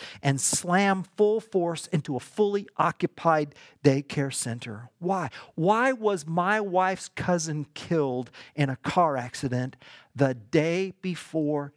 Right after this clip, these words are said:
his wedding? Why do innocent children suffer from abusive adults? Why does God allow suffering?"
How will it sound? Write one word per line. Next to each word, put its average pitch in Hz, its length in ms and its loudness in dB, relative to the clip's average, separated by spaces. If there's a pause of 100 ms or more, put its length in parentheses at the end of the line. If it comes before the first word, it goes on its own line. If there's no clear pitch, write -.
his 131 540 -2 (200)
wedding? 117 500 -6 (960)
Why 190 320 2
do 220 320 -2
innocent 196 560 -2 (140)
children 185 580 -2 (140)
suffer 156 600 2 (220)
from 151 240 2
abusive 156 640 -2 (120)
adults? 127 580 -2 (220)
Why 196 560 -2 (240)
does 175 160 -2
God 156 520 -2 (280)
allow 139 640 -2 (180)
suffering?" 120 720 -6